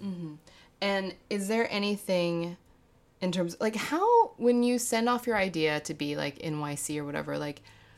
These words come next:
how do you guys as partners not just, like, run off with someone's million dollar idea? 'Cause it's, like, it's just, like, all there. Like, you're just inundated with, like, potentially, like, as a percentage, probably, like, good ideas, like, forty, like, forty percent of the time, and then, like,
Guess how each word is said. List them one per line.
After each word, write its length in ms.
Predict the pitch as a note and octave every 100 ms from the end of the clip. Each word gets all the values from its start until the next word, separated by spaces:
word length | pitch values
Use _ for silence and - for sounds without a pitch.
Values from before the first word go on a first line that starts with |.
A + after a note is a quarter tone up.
| - - - - _ _ - _ _ _ -
how 260 | F#3 A#3+
do 80 | D4
you 160 | D#4 D#4
guys 260 | D4 C#4
as 220 | - F#3 F3+
partners 480 | - F#3+ G3 E3 D#3+
not 180 | D#3
just, 140 | F3 E3+
like, 120 | E3
run 240 | C#3 F3 E3+
off 260 | D#3+ D#3+
with 120 | D#3+ -
someone's 280 | D#3 D3 C3+
million 320 | D3 D3+ D3+
dollar 200 | C#3+ C#3+
idea? 380 | C#3+ C#3 C#3+ -
'Cause 120 | - D#3
it's, 140 | D3
like, 200 | D#3+ D3
it's 140 | F3 -
just, 140 | E3+
like, 140 | E3+ -
all 260 | F3+ F3 F3
there. 240 | E3+ D#3+
Like, 200 | D#3 D3+
you're 160 | D#3+ E3
just 160 | D#3 -
inundated 600 | G3 F#3 E3+ D#3 D3 D3
with, 120 | D#3 D#3
like, 260 | D3+ C#3
potentially, 520 | - D4 F4 D#4 B3+ G3
like, 280 | D3+ - - -
as 140 | F#3+
a 20 |
percentage, 540 | F3 D#3+ E3 D#3+ D3 -
probably, 420 | F3+ E3 D#3 C#3+
like, 220 | D3 - - - D#3
good 200 | F3 E3
ideas, 560 | D3+ D3 D3+ D3+ C#3+ -
like, 140 | A2
forty, 320 | - D#3+ D3+
like, 200 | - D3+ - _ -
forty 280 | - E3+ D#3+
percent 280 | - D#3 D3
of 40 |
the 40 |
time, 260 | - D#3 D3
and 140 | D3
then, 100 | D3+
like, 140 | D3+